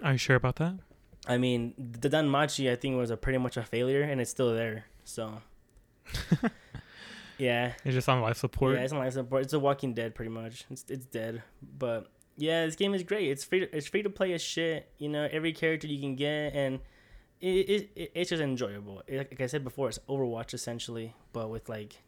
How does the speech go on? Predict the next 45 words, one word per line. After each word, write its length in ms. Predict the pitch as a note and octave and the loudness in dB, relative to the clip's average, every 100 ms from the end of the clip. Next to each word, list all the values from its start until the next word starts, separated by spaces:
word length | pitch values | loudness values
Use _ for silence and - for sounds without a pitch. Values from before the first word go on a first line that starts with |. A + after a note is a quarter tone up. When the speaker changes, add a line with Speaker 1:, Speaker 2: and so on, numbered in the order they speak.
| - | -12
Speaker 2:
just 140 | B2 | -10
a 40 | |
bunch 240 | B2+ C3 B2 | -4 -2 -2
of 100 | A#2 | -2
waifus, 540 | A#2 A2+ B2 A#2 A2+ | 0 -2 -4 -4 -4
and 220 | G#2+ A2 A2+ - - _ | -6 -8 -10 -18 -20 _
there's 180 | C#3+ C#3+ | 4 4
one 180 | C3 C3+ | 4 0
trap 360 | - C3+ B2+ | 0 0 0
character. 400 | - B2 A2+ - | -2 -4 -4 -4
I 40 | A#2 | -4
didn't 220 | B2 A#2+ | -2 0
know 160 | B2 A#2+ | 0 0
it 40 | |
was 120 | A#2+ | 0
actually 260 | A#2 - A#2 | -2 -4 -6
a 40 | |
trap 280 | - B2 A#2 | -4 -6 -6
character, 340 | - A#2 A2+ A#2 | -8 -8 -8 -10
but 160 | A#2+ | -8
I'm 100 | A2+ | -6
like, 140 | A2 G#2+ _ G#3 | -6 -8 _ -12
"Okay, 420 | - C3 D#3+ - _ _ | -2 0 0 -6 _ _
shit, 420 | - - - - _ - | -14 -6 -6 -6 _ -14
let's 160 | A2+ - | -12 -6
go." 260 | B2 A2 G#2+ - | -6 -6 -8 -2
Speaker 1:
Oh, 300 | B2+ A2+ - - - | -2 -2 -8 -16 -6
those 220 | C3 A#2 | -6 -2
are 80 | B2 | -2
the 100 | A#2 | 0
best 280 | - A#2+ - | 0 -2 -2
characters. 440 | B2 A2 A#2+ B2 | -4 -4 -4 -2
Speaker 2:
Best 300 | B2 B2 A#2+ | -2 -2 -2
boy, 400 | B2 B2 G#2+ A2+ - - | 0 0 -2 -6 -12 -18
yeah. 140 | A2+ G#2+ A2 - _ - _ _ _ - - - - | -14 -12 -14 -18 _ -20 _ _ _ -20 -20 -20 -8
Speaker 1:
Best 300 | B2 A#2+ A2 | -2 -2 0
boy 180 | C3 B2 | 2 2
Astolfo. 560 | A#2+ - A#2+ - A#2+ B2 | 2 -2 -4 -2 -4 -2
Speaker 2:
Yep. 300 | A2+ B2 - _ _ | -2 -4 -6 _ _
And 380 | - G3+ F#3 E3+ - - | 4 6 6 2 -4 -2
I 100 | D#3+ | 4
am 180 | G#3 A3 | 6 6
still 200 | G3+ F#3 | 6 6
playing 200 | F#3 D#3+ | 6 4
Overwatch, 460 | D3 D3+ D3+ D3+ | 4 2 2 0